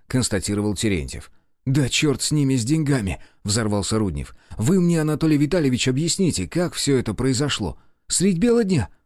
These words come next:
Слуг полон дом!» При этом возгласе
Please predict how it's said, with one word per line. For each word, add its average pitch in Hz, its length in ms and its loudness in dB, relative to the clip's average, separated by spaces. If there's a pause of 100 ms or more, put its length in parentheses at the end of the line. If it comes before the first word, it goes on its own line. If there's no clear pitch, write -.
(120)
Слуг 151 640 2
полон 135 540 2
дом!» 131 360 0 (480)
При 101 140 0
этом 101 240 0
возгласе 127 500 0